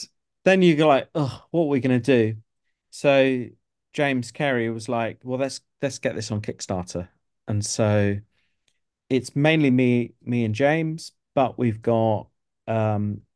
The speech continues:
a character designer who, uh, Selom, who has done stuff for Disney and all these kind of different platforms, has come on board.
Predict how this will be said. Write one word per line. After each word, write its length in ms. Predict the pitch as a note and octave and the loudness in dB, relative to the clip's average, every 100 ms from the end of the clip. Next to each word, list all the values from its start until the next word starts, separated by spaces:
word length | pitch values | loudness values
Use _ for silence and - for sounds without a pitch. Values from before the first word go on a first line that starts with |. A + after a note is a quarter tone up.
| _ _ _ _ | _ _ _ _
a 40 | |
character 400 | - F3 B2+ B2+ | -2 -2 -2 -8
designer 720 | B2+ B2 C#3+ C#3+ C#3 C3+ C3+ | -10 -4 -2 0 0 0 -2
who, 460 | A#2+ A#2+ A#2 A2+ A2 _ - | -4 -4 -2 -4 -6 _ -8
uh, 220 | A2 A2 | -6 -6
Selom, 680 | G#2+ - D3 C#3 C3+ C#3 C3 _ _ _ _ | -8 -2 0 2 2 0 -6 _ _ _ _
who 480 | - B2 A#2+ A2+ A2+ A2 | -2 2 2 2 -2 -6
has 140 | - G#2+ | -10 -2
done 200 | A#2+ G#2+ | -2 -2
stuff 300 | A2 G#2+ - | -2 -6 -6
for 80 | G#2+ | -6
Disney 480 | A2+ G#2 G#2 G#2 | -4 -4 -4 -2
and 120 | G#2 G#2 | -2 -4
all 120 | G#2 | -6
these 400 | G#2 G#2+ - - - | -8 -8 -16 -20 -10
kind 180 | A2 G2+ | -6 -6
of 180 | G2+ _ _ _ _ _ _ _ - | -6 _ _ _ _ _ _ _ -8
different 260 | A2+ A2 G#2 | -8 -6 -2
platforms, 480 | B2+ - C#3 C3 A#2+ | -2 -2 -2 -2 -2
has 140 | A2 | -8
come 200 | C3 A#2+ | -4 -2
on 120 | A#2 | -2
board. 400 | A2+ B2+ B2 A#2+ | 0 2 2 -2